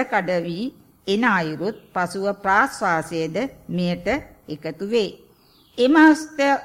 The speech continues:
අවස්ථාවේදී පූර්ණ අවධානය එම ක්‍රියාවලියට නිසා සිතුවිලි, ශබ්ද ආදී බාධා නැත. ටික වේලාවකදී මේ තත්ත්වය ක්‍රමයෙන් සියුම් වේ. සමහර පරයන්කවලදී නැවත ආනාපානයට හැරේ.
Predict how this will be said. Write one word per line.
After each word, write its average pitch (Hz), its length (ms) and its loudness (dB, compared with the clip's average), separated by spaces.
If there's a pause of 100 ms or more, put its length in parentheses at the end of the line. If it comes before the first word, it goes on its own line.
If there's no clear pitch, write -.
(100)
අවස්ථාවේදී 220 1080 0
පූර්ණ 247 440 -2
අවධානය 226 640 0
එම 196 240 -6
ක්‍රියාවලියට 190 840 0
නිසා 175 440 -4
සිතුවිලි, 214 640 -8
ශබ්ද 185 460 -4
ආදී 180 440 0
බාධා 160 500 -2
නැත. 220 280 -6 (420)
ටික - 260 -12
වේලාවකදී 175 880 0
මේ 180 200 -2
තත්ත්වය 202 520 -6
ක්‍රමයෙන් 190 500 -4
සියුම් 214 440 -6
වේ. 151 200 -10 (540)
සමහර 208 500 2
පරයන්කවලදී 190 1120 -2
නැවත 190 400 -2
ආනාපානයට 180 1000 -2 (300)
හැරේ. 175 360 -4